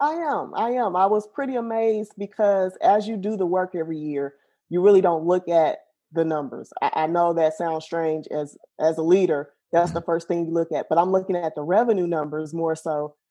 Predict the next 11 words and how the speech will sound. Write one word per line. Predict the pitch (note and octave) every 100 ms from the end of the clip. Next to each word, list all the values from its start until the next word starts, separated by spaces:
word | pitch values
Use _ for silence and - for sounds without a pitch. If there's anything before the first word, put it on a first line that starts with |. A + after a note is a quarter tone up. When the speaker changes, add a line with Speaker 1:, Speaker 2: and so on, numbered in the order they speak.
| - E3
Speaker 1:
than | E3
the | D#3+
Speaker 2:
Mm-hmm. | -
Speaker 1:
program | G#3+ A3 G3 E3+
impact | E3 E3 F3 D#3+
numbers. | E3 D#3+ D3+ D3+ D3+
And | - D#3+
then | E3 F3 F3 E3+
once | F3+ F#3
I | E3+
started | E3 - F3 F3